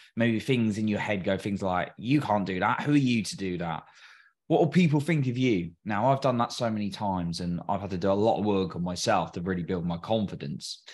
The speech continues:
And that's why I pulled together the Self-Esteem and Confidence Booster Challenge, which is gonna be an eight-week challenge for you to move closer towards where you wanna go, build up confidence within yourself, and smash out some of that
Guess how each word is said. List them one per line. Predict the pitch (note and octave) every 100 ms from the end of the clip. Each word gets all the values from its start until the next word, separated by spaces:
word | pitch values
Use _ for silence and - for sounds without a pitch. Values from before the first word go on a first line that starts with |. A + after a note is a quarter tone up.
| - - - _ -
And | C3 C3+ C#3
that's | D#3 D3 D3+
why | C#3+
I |
pulled | C3 C3+ -
together | B2 A#2 A2+
the |
Self-Esteem | G#2 C#3+ C3+ C3+ - B2+ A#2
and | A2 F#2+
Confidence | - A#2 G#2 - A#2 A2+ - - - _ _ _ _ -
Booster | C3 A#2+ - - A2+ G#2 - _ -
Challenge, | - C#3+ G#2+ E2 -
which | -
is | -
gonna | G#2
be | G2
an | G#2+
eight-week | C3 A#2+ C3 -
challenge | A2 G#2 G2
for | G#2+
you | G2+ A#2+ D3 A#2 G#2+ A2+ - - -
to |
move | A#2+ C3+ C3
closer | - C#3+ C#3 A#2
towards | F#2+ A2 A2 G2
where | G#2+
you | G2+
wanna | G2+ G2
go, | F#2 F#2 F#2 - -
build | C3+ C#3+
up | C3+ -
confidence | A#2 G2+ F2 F2+ G2
within | F2 F#2 F#2+
yourself, | F#2 - F#2+ F#2 - - - _
and | - F2
smash | - G2 F2+ F#2
out | -
some | - F2+
of | F2
that | F2+